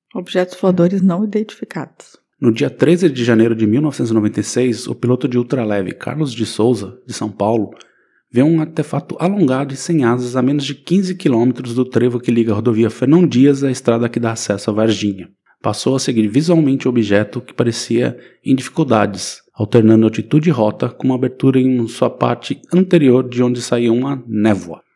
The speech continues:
Speaker 1: Tava pegando fogo, bicho.
Speaker 2: Na direção de Belo Horizonte, após dez quilômetros do trevo de Varginha, ele observa que o objeto desaparece atrás do morro.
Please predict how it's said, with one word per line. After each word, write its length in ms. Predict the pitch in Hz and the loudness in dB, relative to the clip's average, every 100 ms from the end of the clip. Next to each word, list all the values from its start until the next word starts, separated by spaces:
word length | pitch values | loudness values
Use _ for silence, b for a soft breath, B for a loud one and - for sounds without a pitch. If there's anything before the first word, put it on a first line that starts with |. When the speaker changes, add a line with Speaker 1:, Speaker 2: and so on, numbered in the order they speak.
| - | -14
Speaker 1:
Tava 260 | 185 196 | -6 -4
pegando 400 | 202 226 262 262 | 0 2 4 2
fogo, 360 | 262 240 208 196 | 2 2 4 2
bicho. 400 | 160 147 - - B B B _ | 0 -2 -6 -18 B B B _
Speaker 2:
Na 140 | 120 | -2
direção 400 | 117 147 160 185 | 0 0 0 0
de 80 | 175 | 0
Belo 220 | 139 139 | 2 2
Horizonte, 540 | 123 107 107 131 120 110 | 4 2 2 0 0 -6
após 300 | - 113 107 | -4 -4 -2
dez 320 | 113 165 160 | 0 0 -2
quilômetros 520 | - 123 117 110 117 | 0 4 4 2 -4
do 120 | 110 | -6
trevo 300 | 101 110 104 | -4 -2 -2
de 80 | 104 | -2
Varginha, 680 | 104 101 98 135 139 107 98 | -2 -2 0 2 2 0 -2
ele 160 | 120 123 | 0 0
observa 400 | 131 - 131 127 | 0 -2 -2 -4
que 100 | - | -4
o 40 | |
objeto 400 | 127 110 120 131 | -2 0 0 -2
desaparece 560 | 117 156 147 135 135 135 | -4 -6 0 0 0 -2
atrás 280 | - 127 123 | -4 -4 0
do 100 | 127 | 2
morro. 420 | 110 98 90 - | 2 2 -2 -10